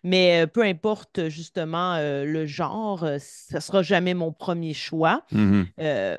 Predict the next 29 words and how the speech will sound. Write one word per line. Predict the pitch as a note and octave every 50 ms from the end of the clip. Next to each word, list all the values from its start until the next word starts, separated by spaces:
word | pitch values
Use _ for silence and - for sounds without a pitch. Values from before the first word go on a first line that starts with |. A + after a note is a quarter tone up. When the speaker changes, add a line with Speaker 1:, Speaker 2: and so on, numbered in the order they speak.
| -
Speaker 1:
fait | _ _ G#3 D#3 -
que | _ _ - _ _ _
disons | E3 D3+ D#3+ D#3+ E3 F3+ F3 F#3+ G3 F3+
que | - - F#3+ E3 E3 E3 E3+ D#3+ - _ _ _ _ _ _ _ _ _ _ _ -
d'autant | E3+ F3 E3+ D#3+ D#3 A#3+ A#3+ A#3+ - A#3+ G3 F3+
plus | - F#3 A3+ G3+
dans | G3 F3+ F3
ce | - - F3+ E3+
genre-là, | E3+ E3+ D3+ D#3+ D3+ D#3 F3 E3+ F3 G#3 D4+ - _ _
qui | _ -
selon | - - G3+ F3 F3 E3
moi | E3 F3 F3+
ne | F3 D#3+ D#3
s'y | - - - E3
prête | - - F3 E3 E3 D3+ - _
pas | - F3+ F3 E3+ -
de | - E3 E3+
prime | D#3+ - - F3+ E3+ D#3
abord, | C#3+ C#3+ D3+ D3 C#3+ D3 F#3 A3+ A#3+ A#3 _ _ _ _ _ _ _ _ _ _ _ -
ben | - D3+ D3+ C3+ - F2+ - - F#2+ D3 D3
non, | D3 D3 - -
ce | - -
serait | - - - -
pas | - D3+
mon | C#3+ C#3 C3+
premier | C#3 - - C#3 C3+ - C3+
choix | - - - D3+ D3 C3+ B2 B2+ C3+
non | C#3+ D3 C3+ A2+ C3
plus. | - - - -